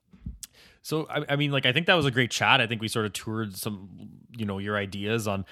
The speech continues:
how you feel about the monarchy and, and sort of the, uh, the symbolism versus what's really going on, the benefits, and so on and so forth. So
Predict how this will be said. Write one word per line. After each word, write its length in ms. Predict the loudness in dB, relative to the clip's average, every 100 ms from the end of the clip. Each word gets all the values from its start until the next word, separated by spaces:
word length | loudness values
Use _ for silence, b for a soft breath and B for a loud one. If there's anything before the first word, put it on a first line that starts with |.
| B
how 100 | 0
you 120 | 0
feel 260 | 0 0 0
about 180 | 0 -2
the 60 |
monarchy 720 | 0 0 2 0 -2 -2 0
and, 140 | -2 -2
and 260 | -4 -4
sort 220 | -4 -4 -4
of 140 | -6
the, 200 | -6 -4
uh, 200 | -4 -6 -10 b b
the 60 | -10
symbolism 680 | 0 2 4 4 4 2 0
versus 280 | -2 -4 -8
what's 180 | -8
really 180 | -4 -2
going 300 | 0 0 2
on, 320 | 2 4 2
the 80 | 0
benefits, 560 | 0 0 0 -2 -4 -4
and 100 | -4
so 140 | -2
on 140 | 0 -2
and 100 | -2
so 160 | -6
forth. 300 | -6 -6 -6
So 320 | -4 -4 -4